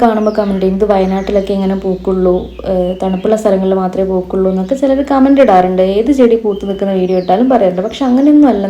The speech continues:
നമ്മളെങ്ങനെ ഒരു ചെടിയെ സ്നേഹിക്കുന്നു, നമ്മൾ എത്ര കെയർ അവർക്ക് കൊടുക്കുന്നു, അതിനനുസരിച്ച്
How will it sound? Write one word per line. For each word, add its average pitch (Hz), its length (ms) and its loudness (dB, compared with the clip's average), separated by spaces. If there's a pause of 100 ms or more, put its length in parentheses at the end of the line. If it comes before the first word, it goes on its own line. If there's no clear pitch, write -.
(100)
നമ്മളെങ്ങനെ 233 580 0 (340)
ഒരു 196 180 -2
ചെടിയെ 190 320 -2
സ്നേഹിക്കുന്നു, 180 400 -6 (100)
നമ്മൾ 190 320 -4
എത്ര - 240 -4 (120)
കെയർ 180 300 -4
അവർക്ക് 180 300 -6
കൊടുക്കുന്നു, 180 340 -8
അതിനനുസരിച്ച് 202 600 -2